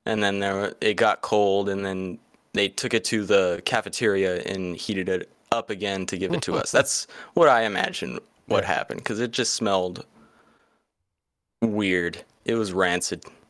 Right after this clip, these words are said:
Speaker 2: Well, I, I'm a little bummed
Speaker 1: I never
Speaker 2: out that
Speaker 1: ate school pizza, though,
Speaker 2: I'm a
Speaker 1: or school lunches, really, at all.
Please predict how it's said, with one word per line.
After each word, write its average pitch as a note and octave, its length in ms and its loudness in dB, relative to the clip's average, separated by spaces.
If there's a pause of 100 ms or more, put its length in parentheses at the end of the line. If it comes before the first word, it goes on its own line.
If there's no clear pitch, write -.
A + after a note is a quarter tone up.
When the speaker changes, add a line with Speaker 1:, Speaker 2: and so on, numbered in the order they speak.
Speaker 2:
Well, A#2 180 0
I, A#2+ 300 -2
I'm B2 100 4
a C3 100 6
little F3+ 200 2
bummed D3+ 260 4
Speaker 1:
I C3+ 40 6
never A2 280 6
Speaker 2:
out F#2 60 6
that F#2+ 40 4
Speaker 1:
ate F#2 320 0
school - 380 0
pizza, F#2+ 360 -4
though, F#2 260 -2 (100)
Speaker 2:
I'm A#2 100 6
a A2 140 8
Speaker 1:
or F#2+ 60 0
school G2 520 -2
lunches, F#2+ 680 -2 (100)
really, G2+ 240 2
at F2+ 80 2
all. F2+ 340 0